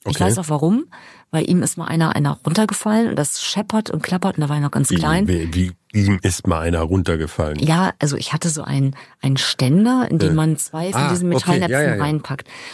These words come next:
Speaker 1: Und dann, ähm, war er etwas hastig beim Fressen und das klebte noch so am Rand und er hat es ausgeschleckt und dann ist diese gesamte Konstruktion runtergekracht. Und es war fürchterlich laut, weil das war so ein Steinboden, diese Metallnäpfe und das Wasser, die Sauerei.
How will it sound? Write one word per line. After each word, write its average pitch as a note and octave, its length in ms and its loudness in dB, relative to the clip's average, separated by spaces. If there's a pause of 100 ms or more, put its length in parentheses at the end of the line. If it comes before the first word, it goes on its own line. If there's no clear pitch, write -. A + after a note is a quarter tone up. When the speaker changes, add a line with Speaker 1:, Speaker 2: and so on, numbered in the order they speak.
(120)
Speaker 1:
Und D#3 140 2
dann, D#3+ 300 2
ähm, C#3 240 0
war E3 80 2
er E3+ 120 0
etwas - 300 -6
hastig F3+ 460 -2
beim C3+ 160 -2
Fressen - 420 -2
und C3 80 -8
das C3+ 160 -6
klebte F3 460 -2
noch C#3+ 140 2
so - 140 -4
am C#3 120 2
Rand D3+ 340 2
und D#3 140 0
er C#3+ 160 0 (300)
hat - 120 -2
es - 120 -4
ausgeschleckt - 760 -2
und D#3 80 0
dann D3+ 220 2 (200)
ist - 200 0
diese D3+ 180 -4
gesamte E3 400 0
Konstruktion D#3 880 0
runtergekracht. - 840 -4 (360)
Und C3+ 120 0
es D3 100 0
war D3 80 0
fürchterlich A#3 680 0
laut, F#3 320 0
weil D3+ 100 -2
das C#3+ 160 -6
war B2 100 -10
so C3 120 -6
ein B2+ 40 -6
Steinboden, E3+ 680 2
diese D3 160 0
Metallnäpfe E3+ 960 2
und - 140 -4
das - 180 -4
Wasser, E3 320 -2
die D3 80 -8
Sauerei. C#3+ 520 0